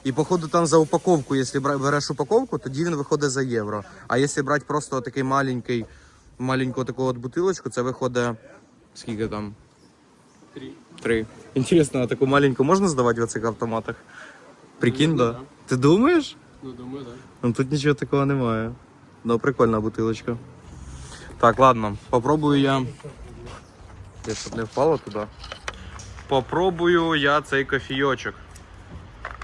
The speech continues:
Speaker 1: Що він з себе вообще представляє? Ага, тут прямо так от. М.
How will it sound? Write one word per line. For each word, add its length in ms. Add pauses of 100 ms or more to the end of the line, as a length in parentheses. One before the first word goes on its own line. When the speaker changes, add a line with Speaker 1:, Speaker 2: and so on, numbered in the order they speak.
(120)
Speaker 1:
Що 160
він 120
з 40
себе 180
вообще 240
представляє? 720 (2250)
Ага, 400 (600)
тут 160
прямо 260
так 300
от. 80 (4000)
М. 320